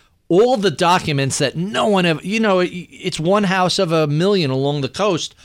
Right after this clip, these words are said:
No one would have known it's hers, but as part of the litigation,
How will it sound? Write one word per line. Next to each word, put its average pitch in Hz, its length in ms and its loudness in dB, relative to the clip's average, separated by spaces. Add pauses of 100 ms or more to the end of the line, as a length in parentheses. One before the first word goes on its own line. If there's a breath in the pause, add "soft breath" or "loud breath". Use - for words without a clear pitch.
(240 soft breath)
No 147 260 2
one 208 200 4
would 160 120 2
have 131 140 -2
known 135 240 2
it's 113 160 -2
hers, 123 580 0 (300 soft breath)
but 147 140 0
as 147 80 -4
part 165 220 -2
of 160 80 -4
the 160 60 -2
litigation, 170 880 -4